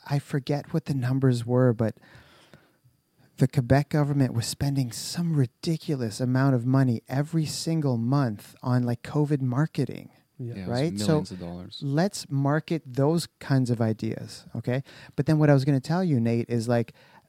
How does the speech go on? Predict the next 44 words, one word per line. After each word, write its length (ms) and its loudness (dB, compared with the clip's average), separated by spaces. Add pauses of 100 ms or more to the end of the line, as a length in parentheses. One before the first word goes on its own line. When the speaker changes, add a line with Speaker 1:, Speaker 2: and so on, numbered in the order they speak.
(100)
Speaker 1:
that's 360 0
the 180 0
entrepreneur 760 -2
in 120 2
you. 360 -8 (760)
Don't 180 6
expect 400 -2
the 80 0
government 760 0 (120)
to, 220 -4 (140)
to, 200 -2
to 180 -2
have 340 -6
those 200 -2
plans. 680 -12
Speaker 2:
Mm. 220 -12 (420)
Speaker 1:
That's 180 0
a 160 0
really 260 4
good 140 2
idea. 580 0 (640)
Figure 380 -4
out 120 0
a 60 2
way 280 2
that 180 -4
you 180 0
can 240 0
make 280 0
that 320 -8 (920)
something 580 0
that 180 -4
you 240 0
can 180 0
actually 540 -2
offer 320 0
to 80 -2
people, 340 -6
'cause 340 -2
people 340 -2
need 220 -2
it 120 -4
right 200 -8
now. 300 -6